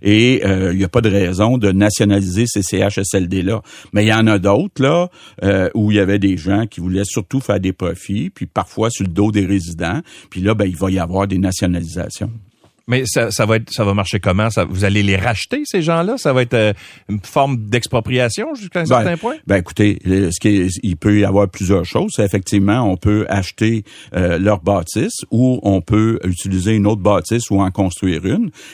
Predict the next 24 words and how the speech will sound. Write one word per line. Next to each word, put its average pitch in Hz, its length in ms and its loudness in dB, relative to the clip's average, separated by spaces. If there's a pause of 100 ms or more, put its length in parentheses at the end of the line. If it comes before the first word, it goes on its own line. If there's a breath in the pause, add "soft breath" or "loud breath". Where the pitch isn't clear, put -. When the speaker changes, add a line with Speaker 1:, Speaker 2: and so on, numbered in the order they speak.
Speaker 1:
Mais 98 140 2
une 92 100 2
chose 120 220 0
qui 107 80 0
est - 20 0
certaine, 104 360 -2
c'est 117 100 -6
qu'on 92 160 0
ne 95 200 2
laissera 98 440 0
plus, 123 440 0
euh, 98 120 2
des 92 180 0
résidents 92 540 0 (260 loud breath)
dans 98 140 0
des, 98 260 2 (260)
dans 104 280 0
ces 98 200 -2
C 104 220 0
H 101 260 2
S 98 140 -4
L 95 160 -2
D 92 160 -4
là 92 260 -2